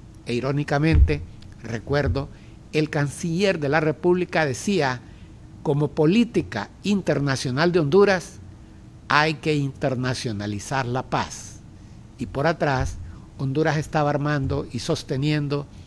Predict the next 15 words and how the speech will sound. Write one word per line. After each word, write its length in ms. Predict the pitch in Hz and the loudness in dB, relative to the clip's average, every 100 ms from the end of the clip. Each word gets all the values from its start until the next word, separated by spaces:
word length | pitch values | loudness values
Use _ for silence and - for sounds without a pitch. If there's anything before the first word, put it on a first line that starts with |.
| - - - - - - - - - - | -18 -18 -18 -18 -20 -20 -20 -20 -20 -4
un 180 | 151 156 | -2 -2
cuerpo 400 | - 160 - 131 | 0 0 2 0
militar 560 | 143 143 139 143 143 143 | 0 0 0 0 0 -2
para 260 | 120 107 | -4 -2
ir 280 | 127 135 147 - - - - | -2 -2 -4 -14 -20 -12 -4
a 160 | 117 | -2
atacar 420 | 120 113 127 147 | -2 -6 -2 0
otro 260 | 135 139 127 | 0 -2 -2
país. 460 | 131 131 90 - - - - - - - | 0 -2 -2 -10 -16 -18 -20 -18 -18 -4
Estas 260 | 202 214 196 | -2 -2 0
son 140 | 220 | 0
las 140 | 170 | 0
cosas 320 | - 220 196 - | 2 0 0 -4
que 140 | 147 | -4
suceden 640 | - - 233 196 156 180 | -4 2 4 4 2 0